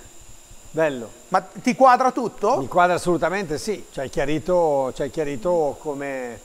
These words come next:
Speaker 1: come bisogna affrontare un, un acquisto di questo tipo.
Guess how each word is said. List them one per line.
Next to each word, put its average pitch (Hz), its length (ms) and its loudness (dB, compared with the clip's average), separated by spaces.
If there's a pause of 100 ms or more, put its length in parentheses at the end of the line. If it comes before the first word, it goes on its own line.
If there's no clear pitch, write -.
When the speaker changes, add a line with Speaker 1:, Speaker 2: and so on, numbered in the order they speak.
(440)
Speaker 1:
come 190 300 0
bisogna 165 220 0
affrontare 160 560 0
un, 131 340 -6
un 123 400 -6
acquisto 151 340 -8
di 147 80 -6
questo 143 260 -10
tipo. 117 300 -12